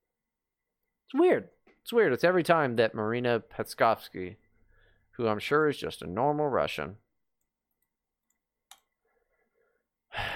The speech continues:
I don't know, Spicky. Your turn. I'm gonna fucking, I'm gonna look this bitch up real quick.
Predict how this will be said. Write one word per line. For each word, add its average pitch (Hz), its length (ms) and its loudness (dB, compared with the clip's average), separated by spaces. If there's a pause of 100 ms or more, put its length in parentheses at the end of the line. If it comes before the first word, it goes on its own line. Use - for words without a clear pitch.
(800)
I 98 140 2
don't 92 120 0
know, 85 140 -2
Spicky. 85 480 -8 (720)
Your 110 300 -2
turn. 87 380 -6
I'm 98 120 -8
gonna 101 140 -10
fucking, 85 500 -6
I'm 113 100 -8
gonna 98 180 -8
look 92 160 -10
this - 120 -12
bitch - 320 -14
up 76 120 -8
real 69 120 -12
quick. - 280 -12